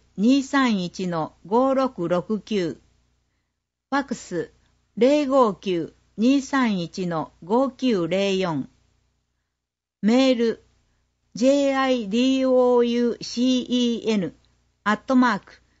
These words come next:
ピーアールイーエフドットエムアイイードット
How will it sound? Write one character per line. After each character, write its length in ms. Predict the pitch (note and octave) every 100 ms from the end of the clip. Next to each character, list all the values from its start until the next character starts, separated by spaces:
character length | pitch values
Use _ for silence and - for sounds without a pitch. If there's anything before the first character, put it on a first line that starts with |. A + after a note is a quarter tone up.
| _ _ _
ピ 280 | - C#4+ C#4+
ー 200 | C#4+ C4+
ア 20 | C4
ー 40 |
ル 120 | B3
イ 280 | A#3+ B3 A#3
ー 60 | A3+
エ 40 |
フ 80 | B3+ _ _
ド 160 | F3 F3
ッ 20 |
ト 340 | - G3+ F#3 _ _ _ _ -
エ 100 | A3+
ム 260 | C4+ C#4+
ア 140 | C#4 C4
イ 400 | B3+ - A#3+ F#3
イ 100 | - -
ー 40 |
ド 140 | E3+
ッ 20 | E3+
ト 380 | - G3 -